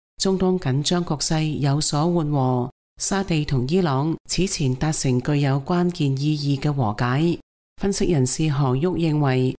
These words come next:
沙地目前並冇宣布成為上海合作組織嘅理事國，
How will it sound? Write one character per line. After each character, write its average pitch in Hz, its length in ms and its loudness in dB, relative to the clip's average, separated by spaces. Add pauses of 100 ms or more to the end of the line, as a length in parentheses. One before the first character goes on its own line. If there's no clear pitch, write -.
(240)
沙 202 220 0
地 156 160 0
目 156 140 0
前 131 300 0
並 147 160 -2
冇 147 220 2
宣 175 240 0
布 156 360 -2 (140)
成 139 220 0
為 135 140 2
上 147 240 0
海 139 220 0
合 160 240 -2
作 151 180 -2
組 127 240 0
織 180 140 -2
嘅 151 260 -2
理 127 180 2
事 135 240 0
國， 160 300 0